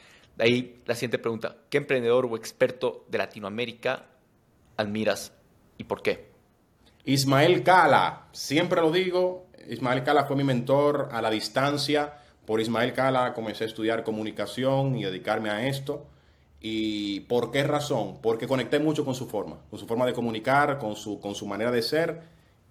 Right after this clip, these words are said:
Speaker 2: Y nada, para mí ha sido él toda la vida.
Speaker 1: Buenísimo. Y de ahí vayamos con la última, que es,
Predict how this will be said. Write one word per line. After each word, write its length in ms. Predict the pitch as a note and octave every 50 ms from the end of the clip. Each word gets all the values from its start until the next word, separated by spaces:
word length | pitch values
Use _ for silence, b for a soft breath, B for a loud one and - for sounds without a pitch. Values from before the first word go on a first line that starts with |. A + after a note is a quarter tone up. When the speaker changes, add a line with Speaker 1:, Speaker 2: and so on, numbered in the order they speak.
| _ _ _
Speaker 2:
Y 600 | A2+ A2 A2 A2 A2 G#2+ G#2+ G#2 G#2 G#2 G2+ -
nada, 320 | G#2+ A#2 C3+ D#3+ - - - - - - _ _ _ _
para 180 | A#2 G#2 G#2
mí 160 | G2+ A2 A#2
ha 60 | A#2 A2
sido 400 | - - A#2 A2+ A2 G#2+ - -
él 460 | G#2+ G#2 G2+ G#2 G2 F#2 F2 E2 E2 - - - _ _ _ _
toda 200 | _ G2 G2+ G#2+
la 60 | G#2 G2
vida. 200 | F#2 F2 D#2+ - - - _ _ _ _ _ _ _ _ _ _ _ _ _ _ _ _ _ - - _ _ - _ _ _ _ _ - - _ _ - - - - _ - _ - - - - - - - - - - - - - _ _ _ _ - - _ _ - - - - - - - - - -
Speaker 1:
Buenísimo. 500 | - A2+ G#2 G#2+ G2+ - - G#2 F#2 - - B B B B B B B B B B B B B _ _
Y 100 | - C#3
de 60 | C#3
ahí 420 | B2+ B2+ C3+ D3 D#3 D3 - - _ _ _ _ _ _ _
vayamos 280 | - A#2+ B2 B2+ B2
con 100 | B2+ B2
la 60 | A2+ A#2
última, 500 | C3+ C3+ C#3 C#3+ C#3+ C3+ C#3 C#3+ C#3 -
que 100 | C3+ A#2+
es, 220 | - - - -